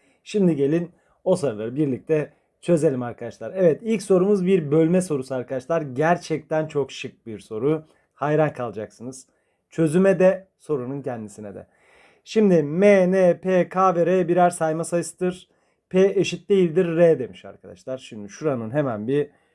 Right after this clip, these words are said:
şöyle yuvarlak içine alalım. Burası çok önemli. M'yi N'ye bölmüşler. Bölü P kalan K'ymış arkadaşlar. Bakın. Sonra M'ye on bir eklemişler.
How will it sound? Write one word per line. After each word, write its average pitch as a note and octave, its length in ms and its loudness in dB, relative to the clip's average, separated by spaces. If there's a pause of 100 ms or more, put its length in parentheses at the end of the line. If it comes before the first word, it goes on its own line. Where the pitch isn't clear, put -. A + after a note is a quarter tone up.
(200)
şöyle C3 640 -2
yuvarlak C3 420 -2
içine - 240 -12
alalım. A2+ 380 -8
Burası A#2 240 -10
çok - 200 -20
önemli. G2 280 -16 (680)
M'yi G3+ 440 4
N'ye G#3 280 6
bölmüşler. F3 600 -4
Bölü E3+ 340 -4 (320)
P F3+ 360 2 (180)
kalan D#3+ 420 -2
K'ymış A#2+ 380 -8
arkadaşlar. F#2 680 -18
Bakın. A2 320 -14 (920)
Sonra A#3 280 6
M'ye G3+ 380 4
on A#3 400 0
bir A#3 100 4
eklemişler. C#3 800 -6